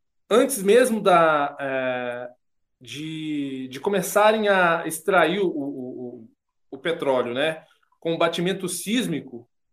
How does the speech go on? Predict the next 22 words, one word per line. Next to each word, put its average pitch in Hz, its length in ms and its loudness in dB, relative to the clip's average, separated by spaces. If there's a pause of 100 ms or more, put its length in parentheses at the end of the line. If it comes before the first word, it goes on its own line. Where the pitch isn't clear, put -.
(180)
a 143 100 -6
gente 165 180 -4
já 185 120 2
sentiu 208 840 -4
muito, 180 580 -2
muito 185 240 -4
forte 147 500 0
isso, - 260 -10
né? 165 320 -6 (340)
O, 147 1040 -2
o 160 120 -8
peixe, 202 600 4 (460)
todo 208 280 4
peixe 165 320 0
se 160 120 -6
lo-, 160 220 -2
é, 131 400 -4
é, 120 360 -8 (420)
se - 160 -10
localiza, 160 1160 4
se - 140 -8
comunica, 160 1300 0